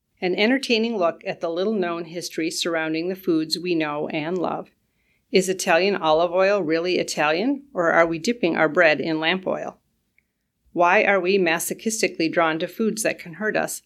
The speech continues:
like hot peppers? Far from being a classic American dish, is apple pie actually English? The Final Girl Support Group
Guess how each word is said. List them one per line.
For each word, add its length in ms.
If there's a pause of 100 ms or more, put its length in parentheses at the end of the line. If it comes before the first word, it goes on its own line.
(140)
like 200
hot 280
peppers? 500 (920)
Far 200
from 240
being 240
a 100
classic 500
American 500
dish, 420 (360)
is 160
apple 320
pie 320
actually 760 (220)
English? 640 (2250)
The 100
Final 440
Girl 300
Support 520
Group 280